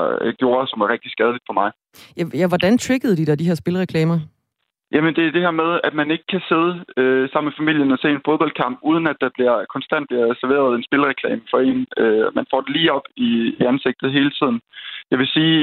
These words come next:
Speaker 1: det er blevet endnu værre, øh, som tiden er gået, som, som du også læste op med statistikkerne før. Der er kommet endnu flere, øh, spilreklamer til. Man kan se dem i busskuer, man ser dem på sociale medier. Øhm, man, man, øh, ja, man ser det lige så snart, man tænder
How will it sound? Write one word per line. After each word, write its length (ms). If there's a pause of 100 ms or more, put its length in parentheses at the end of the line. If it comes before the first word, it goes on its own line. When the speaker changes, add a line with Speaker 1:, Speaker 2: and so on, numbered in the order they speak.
(140)
Speaker 1:
det 80
er 100
blevet 280
endnu 140 (120)
værre, 240 (240)
øh, 360
som 100
tiden 220
er 120
gået, 200
som, 100 (200)
som 120
du 60 (100)
også 180
læste 260
op 160
med 120
statistikkerne 640
før. 120 (460)
Der 60
er 120
kommet 180 (100)
endnu 220
flere, 200 (180)
øh, 240
spilreklamer 580
til. 200 (140)
Man 100
kan 120
se 140
dem 120
i 120
busskuer, 540
man 140
ser 180
dem 80 (100)
på 80 (360)
sociale 320 (120)
medier. 320 (640)
Øhm, 680
man, 200 (180)
man, 340
øh, 540
ja, 120 (360)
man 180
ser 140
det 140
lige 160
så 80
snart, 200
man 100
tænder 220